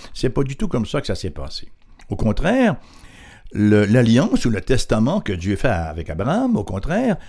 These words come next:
contient une longue liste de choses que Dieu promet de léguer, que Dieu promet de laisser à Abraham en héritage. Et à cette époque-là, en époque lointaine,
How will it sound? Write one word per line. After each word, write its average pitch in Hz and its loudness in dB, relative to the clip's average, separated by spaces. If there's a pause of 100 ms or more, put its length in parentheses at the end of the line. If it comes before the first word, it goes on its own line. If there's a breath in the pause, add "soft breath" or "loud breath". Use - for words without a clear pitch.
(200 loud breath)
contient - 4 (100)
une 143 6
longue 170 4
liste 147 2
de 104 0
choses 196 0 (340 soft breath)
que 143 4
Dieu 139 0 (140)
promet 220 4 (300)
de 104 6
léguer, 135 4 (320 soft breath)
que 139 0
Dieu 123 2
promet 131 0
de 98 -4
laisser 139 2
à 95 0
Abraham 92 -2
en 95 0
héritage. 80 -6 (500 soft breath)
Et 82 -4
à 80 -4
cette - -2
époque-là, 98 -4
en 101 -4
époque - -2
lointaine, 120 -2